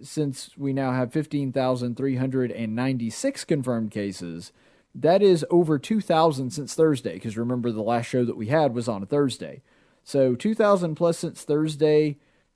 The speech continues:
and you'll notice that yesterday's spike is the biggest spike in, in single-day cases that we have ever had in the state of Alabama. And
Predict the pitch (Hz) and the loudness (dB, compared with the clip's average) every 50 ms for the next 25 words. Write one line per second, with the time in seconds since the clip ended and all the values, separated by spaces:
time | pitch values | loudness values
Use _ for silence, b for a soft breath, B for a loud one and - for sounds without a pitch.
0 | _ _ _ - 151 151 151 151 147 143 139 135 123 - 139 143 143 143 143 170 | _ _ _ -2 0 2 2 2 2 0 0 -2 -4 -2 0 0 0 2 2 4
1 | 196 202 185 175 160 147 - 147 143 110 110 147 165 175 - - - 147 135 139 | 4 4 4 2 0 0 -2 -2 -2 0 2 2 0 0 0 -2 -4 -2 0 2
2 | 135 131 127 127 123 120 - - 139 135 131 131 - 139 131 117 110 120 110 107 | 2 2 2 0 -2 -4 -6 -4 -2 0 0 0 0 -2 -4 -4 -4 -8 -6 -2
3 | 131 147 143 156 151 139 - - - _ _ _ _ _ _ _ _ - - - | -2 0 2 2 0 0 -2 -6 -14 _ _ _ _ _ _ _ _ -18 -16 -10
4 | - - 156 156 151 147 139 - 147 135 131 - 117 120 110 - - - 185 190 | -4 0 2 2 2 2 2 0 -2 -2 -4 -4 -6 -8 -8 -8 -6 -4 -2 -2
5 | 185 175 165 151 139 131 147 143 139 127 - 160 160 156 147 - - 139 131 117 | 0 -2 -2 -2 0 2 2 2 2 2 0 0 0 0 0 -2 -2 -2 -2 -2
6 | 113 110 104 - 127 131 131 123 107 - - 147 151 143 147 139 135 135 143 139 | -4 -6 -8 -4 0 2 2 0 0 -2 -2 -2 0 0 0 0 -2 0 2 2
7 | 135 127 120 113 - - 127 127 120 113 - 143 139 135 131 123 127 123 123 120 | 2 2 2 0 -2 -2 -4 -4 -4 -4 -2 0 0 0 2 2 0 2 2 0
8 | 113 113 120 123 120 113 104 - 107 113 117 113 110 - | 0 0 0 0 0 -2 -4 -4 -4 -4 -2 -2 -4 -6